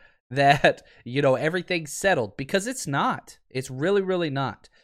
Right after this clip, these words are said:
But this does continue to live into that idea of, hey,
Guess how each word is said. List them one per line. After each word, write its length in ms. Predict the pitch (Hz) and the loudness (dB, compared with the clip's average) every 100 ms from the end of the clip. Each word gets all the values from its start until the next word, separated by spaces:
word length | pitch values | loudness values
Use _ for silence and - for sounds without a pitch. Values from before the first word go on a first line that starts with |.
| _ - | _ -8
But 340 | 113 117 - | -6 -6 -2
this 200 | 143 143 | -2 -2
does 440 | 131 135 165 202 - | -4 2 4 2 -2
continue 580 | 202 185 190 185 139 139 | -8 -8 -8 -6 -6 -6
to 120 | 135 | -8
live 300 | 120 147 156 | -2 -2 -2
into 320 | 170 - 151 | -6 -6 -4
that 180 | 135 127 | -2 0
idea 600 | 120 104 170 226 123 113 - - - _ _ | -2 -4 -2 0 0 -4 -10 -18 -20 _ _
of, 300 | 123 127 123 | 2 2 4
hey, 340 | 131 185 120 | 2 2 0